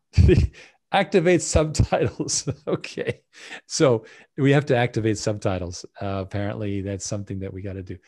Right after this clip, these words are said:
All right. All right. Activate subtitles. Yes, because they're off. Subtitles are, oh God, now I've been shown up. Well, the, the ones that I have here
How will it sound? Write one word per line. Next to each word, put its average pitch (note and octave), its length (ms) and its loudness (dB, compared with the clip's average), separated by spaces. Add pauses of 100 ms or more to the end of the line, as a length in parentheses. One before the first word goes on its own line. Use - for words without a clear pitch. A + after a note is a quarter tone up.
(100)
All D#3 160 -4
right. F3 220 0
All D#3+ 140 0
right. E3+ 340 0 (320)
Activate C#3 380 0
subtitles. G#2+ 580 -4
Yes, G2 180 -8
because G#2 320 -8
they're G#2+ 200 -8
off. E2 300 -16 (260)
Subtitles A2+ 960 -2 (580)
are, G2+ 680 -6 (480)
oh G2+ 120 -8
God, F2+ 420 -10
now A#2+ 280 -8
I've G#2 80 -4
been G2 120 -6
shown G2+ 260 -8
up. G2 200 -8 (580)
Well, C3 100 0
the, C#3 280 -2
the C3 120 -4
ones D3+ 220 2
that C#3+ 80 6
I A#2+ 80 2
have B2+ 240 2
here G#2 380 -2